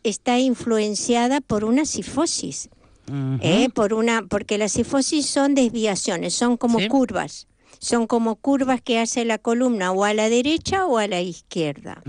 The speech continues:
Speaker 1: ¿sí?
Speaker 2: Ujú.
Speaker 1: Eh, digamos, no se notan tanto, pero cuando uno las mira, sí, las vértebras están así un poquito salidas para un lado o para el otro.
Speaker 2: Molt bé.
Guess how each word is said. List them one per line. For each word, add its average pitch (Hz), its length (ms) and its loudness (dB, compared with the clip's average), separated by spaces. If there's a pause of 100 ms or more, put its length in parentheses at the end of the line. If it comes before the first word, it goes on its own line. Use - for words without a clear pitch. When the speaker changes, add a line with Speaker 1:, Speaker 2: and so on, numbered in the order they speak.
(140)
Speaker 1:
¿sí? 196 280 2
Speaker 2:
Ujú. 262 100 -2 (340)
Speaker 1:
Eh, 185 100 0
digamos, 185 500 2 (280)
no 208 200 2
se - 160 0
notan 190 400 -2
tanto, 185 340 -2
pero 175 440 -2 (160)
cuando 180 280 -2
uno 208 160 2
las 220 200 2
mira, 226 520 2
sí, 196 280 -2
las 180 180 0
vértebras 202 540 0
están 202 400 0
así 196 200 -2
un 196 100 2
poquito 196 380 -4
salidas 190 480 2
para 202 280 0
un 208 80 -2
lado 226 240 2
o 208 40 0
para 156 260 -2
el 156 120 -4
otro. - 320 -8 (180)
Speaker 2:
Molt 135 280 4
bé. - 120 -4